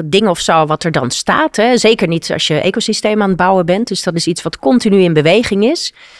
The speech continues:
Maar het geeft wel een blauwdruk van hoe jij denkt dat dingen gaan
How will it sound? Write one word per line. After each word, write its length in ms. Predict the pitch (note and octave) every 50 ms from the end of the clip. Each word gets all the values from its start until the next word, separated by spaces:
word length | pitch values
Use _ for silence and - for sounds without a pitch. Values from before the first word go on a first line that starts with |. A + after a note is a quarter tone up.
| - - _ _
Maar 120 | - A3+
het 100 | A#3 -
geeft 220 | - C4+ C4+ C4 -
wel 120 | C4+ C4+ C4
een 120 | A3+ F3
blauwdruk 480 | C#3 E3 F#3+ A3 C4+ C#4+ C4+ C4+ C4 -
van 120 | - A3+ G3+
hoe 120 | G#3+ C4
jij 260 | C4 B3+ A#3 A#3 F#3+ D3+
denkt 360 | B2 G3 G#3+ B3+ D4 C#4+ - -
dat 240 | A#3+ A3+ - - E3+
dingen 360 | D#3+ G#3+ A3+ A#3+ A3 G3+ - -
gaan 720 | - - - - - - - - G#3+ G3+ G3+ G#3 G#3 G3+